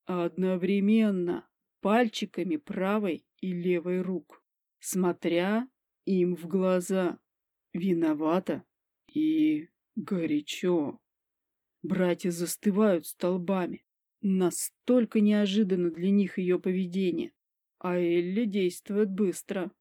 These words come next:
Пальчики рук умело и синхронно расстегивают болты на джинсах, проводят по уже напряженным членам, делая их еще напряженнее.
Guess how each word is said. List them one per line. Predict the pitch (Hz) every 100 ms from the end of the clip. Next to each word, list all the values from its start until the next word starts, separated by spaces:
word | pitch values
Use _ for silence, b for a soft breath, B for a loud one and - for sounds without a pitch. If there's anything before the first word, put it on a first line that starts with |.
| _ _ _ _ _
Пальчики | 202 214 202 - - 180
рук | 202 262 - -
умело | 185 185 196 185
и | 185
синхронно | - 190 175 220 240 202 170
расстегивают | 180 180 - 185 175 175 175
болты | 170 196 185 208
на | 175 165
джинсах, | 165 185 185 - - - _ _ _ _ -
проводят | 185 196 175 170 202 175 147 - - _
по | 170
уже | 175 170 180
напряженным | 165 170 185 185 175 190 175 160 170 180
членам, | - 185 180 160 - _ _ _ _ -
делая | 165 196 190 175
их | 170 165 -
еще | 180 180 175 - - 208
напряженнее. | 175 156 - 185 175 175 190 175 - - -